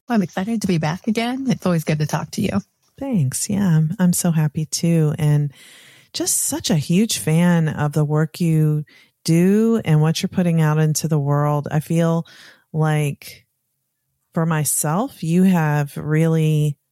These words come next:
Speaker 2: shown me so much that I didn't realize or understand about adoption and working with people who are part of the adoption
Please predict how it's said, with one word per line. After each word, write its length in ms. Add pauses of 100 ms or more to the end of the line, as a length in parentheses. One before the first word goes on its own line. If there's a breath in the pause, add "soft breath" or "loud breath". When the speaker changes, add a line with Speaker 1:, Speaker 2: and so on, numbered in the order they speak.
(360)
Speaker 2:
shown 480
me 160
so 380
much 640
that 220
I 140
didn't 440
realize 600
or 100
understand 640
about 580
adoption 1040
and 520
working 560
with 380 (840 soft breath)
people 400
who 340
are 540 (500)
part 280
of 160
the 220
adoption 760